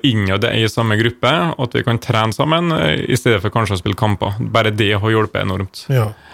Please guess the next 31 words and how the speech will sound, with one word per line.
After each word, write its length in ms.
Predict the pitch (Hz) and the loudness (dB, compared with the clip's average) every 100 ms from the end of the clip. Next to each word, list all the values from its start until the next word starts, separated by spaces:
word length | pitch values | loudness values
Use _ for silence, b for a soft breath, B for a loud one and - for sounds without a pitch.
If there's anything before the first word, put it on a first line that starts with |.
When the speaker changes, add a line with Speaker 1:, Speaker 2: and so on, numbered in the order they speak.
| B - | B 0
Speaker 2:
Og 60 | |
det 100 | 139 | 2
er 140 | - 127 | 2 0
ikke 80 | |
fått 60 | 139 | 0
noe 100 | 135 | 0
signal 360 | - 147 127 127 | 2 4 4 4
om 120 | 135 | 2
når 120 | 131 - | 0 0
sånt 360 | 131 120 - | -4 -6 -8
kan 180 | - 135 | -4 -2
komme? 300 | 135 135 139 - _ _ _ _ _ - | 2 2 2 -2 _ _ _ _ _ -2
Speaker 1:
Nei, 180 | 127 117 - - | 2 2 2 0
det 80 | 135 | 2
er 40 | |
vel 160 | 123 123 | 4 2
en, 180 | 131 143 | 2 0
eneste 380 | - 147 127 127 | 0 0 0 -2
beskjeden 240 | 120 131 | 0 0
som 80 | - | 2
kommer, 240 | 147 139 | 2 4
at 80 | 143 | 2
det 140 | 180 165 | 2 2
kommer 200 | 139 143 | 2 4
en 60 | |
ny 140 | 143 123 | 4 4
vurdering 600 | 131 131 127 107 107 120 | 2 2 2 2 0 0
den, 320 | 127 123 123 | 2 2 4
eh, 400 | 123 120 120 120 | 4 2 2 0
første 380 | 117 139 - 110 | 0 -2 0 -4
september, 480 | - 120 117 135 | -2 0 2 2